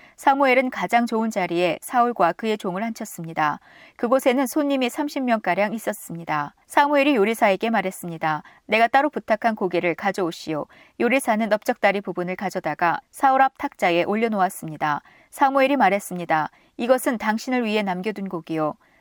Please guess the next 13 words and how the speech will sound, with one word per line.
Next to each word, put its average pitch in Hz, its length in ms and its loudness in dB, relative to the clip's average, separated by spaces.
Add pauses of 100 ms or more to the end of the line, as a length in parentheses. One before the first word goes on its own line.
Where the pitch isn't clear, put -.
내가 220 240 2
손님을 269 420 -2
청한 220 340 0
이 233 100 -4
특별한 254 540 2
자리에서 175 640 -4 (220)
당신을 233 480 0
위해 180 180 2
따로 254 320 2
떼어놓은 240 460 0
것이니 170 380 -6
이것을 220 400 -4
먹으시오." 170 540 -8